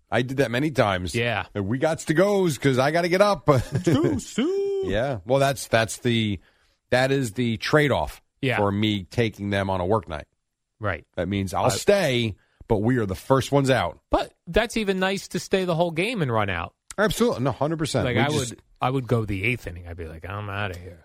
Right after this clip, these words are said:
Speaker 1: Uh, I've done, well, it depends on the score. Like, if the Mets are up by six runs or down by six runs, I'm probably leaving in the seventh inning, to be quite honest. It, it
Speaker 2: Right, if it's
Speaker 1: depends on
Speaker 2: not
Speaker 1: the game.
Speaker 2: close.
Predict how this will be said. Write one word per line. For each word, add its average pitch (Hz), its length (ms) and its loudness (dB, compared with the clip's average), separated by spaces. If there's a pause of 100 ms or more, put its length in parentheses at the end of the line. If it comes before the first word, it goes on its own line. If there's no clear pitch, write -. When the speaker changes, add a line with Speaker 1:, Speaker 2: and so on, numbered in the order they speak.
(120)
Speaker 1:
Uh, 156 260 2
I've 180 140 0
done, 220 220 6
well, 233 100 2
it 220 60 -4
depends 208 220 6
on 226 80 2
the 156 80 4
score. 113 440 0
Like, 107 140 0
if 120 120 -4
the 135 100 0
Mets 151 260 0
are 151 120 2
up 110 80 -2
by 110 120 2
six - 460 -4
runs 123 320 2
or 107 60 -2
down 107 360 0
by 107 140 2
six - 340 -6
runs, 117 400 0
I'm 113 200 0
probably 143 180 2
leaving 147 220 0
in 104 80 0
the 82 60 -4
seventh 156 420 0
inning, 73 200 -10
to 78 60 -12
be 78 100 -8
quite 82 240 -2
honest. 76 320 -8
It, 139 160 -4
it 196 60 2
Speaker 2:
Right, 117 140 2
if 101 60 -2
it's 208 80 2
Speaker 1:
depends 196 200 4
on - 60 4
Speaker 2:
not 175 40 2
Speaker 1:
the 175 60 2
game. 120 260 2
Speaker 2:
close. 73 200 -12